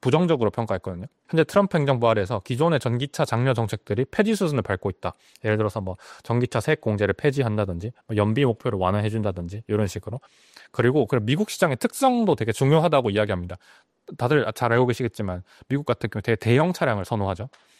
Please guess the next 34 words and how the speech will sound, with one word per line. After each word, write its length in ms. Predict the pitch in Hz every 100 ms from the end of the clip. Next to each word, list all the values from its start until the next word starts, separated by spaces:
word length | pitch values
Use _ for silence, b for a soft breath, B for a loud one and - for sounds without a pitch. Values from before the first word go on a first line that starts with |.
| b
그다음에 340 | 117 101 180 b
주행거리가 540 | - 127 151 190 170 107
긴 260 | - 131
특성이 300 | - - 165
있습니다. 320 | 92 101 90 90 b
근데 140 | 135 117
전기차 380 | 131 160 -
같은 240 | 139 - 120
경우에는 220 | 107 113
긴 380 | - 135 151 160
거리를 300 | 170 170 135
주행하기에는 520 | - 107 120 113 101
뭐 100 | 98
불편하다는 500 | - 127 175 120 92
이야기가 300 | 95 101 95
많죠. 240 | 87 87
충전 440 | 113 147 131 104 95
인프라 280 | 98 113 92
때문에. 320 | 95 85 107 _ b
심지어 260 | - 156
미국에는 300 | 131 135 120 123
충전 280 | 226 208
인프라까지 640 | 123 127 175 123 113 120 151
좀 140 | 120
부족하다. 460 | - 113 - - - b b b b
그렇기 220 | - 131
때문에 320 | 135 131 127 110
미국 300 | 123 151 -
같은 240 | 123 123
경우에 260 | 110 104 117
앞으로 300 | - 127 180 b b
전기차 400 | - 131 147 156
시장이 320 | - 147 135
성장하기가 680 | 123 175 160 147 143 131